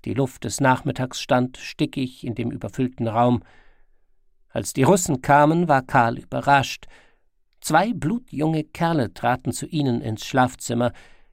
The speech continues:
Sie wirkten nicht wie die bolschewistischen Soldaten, die er sich vorgestellt hatte.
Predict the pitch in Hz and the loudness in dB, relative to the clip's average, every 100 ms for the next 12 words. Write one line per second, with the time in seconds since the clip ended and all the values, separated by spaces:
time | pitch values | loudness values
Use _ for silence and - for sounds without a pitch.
0 | _ _ _ - 151 185 226 - - 127 | _ _ _ 0 2 2 0 -6 -8 0
1 | 135 151 - - 127 117 127 113 107 127 | 2 2 0 -12 -10 -6 -6 -6 -4 -4
2 | 120 131 135 151 - 110 - 117 120 117 | -4 -2 0 -2 -4 -10 -6 -2 -2 2
3 | 135 131 - 104 120 123 127 127 - 170 | 2 2 -2 -6 -6 -6 -8 -10 -10 -10
4 | 156 160 - 107 - - - | -8 -10 -8 -10 -8 -12 -10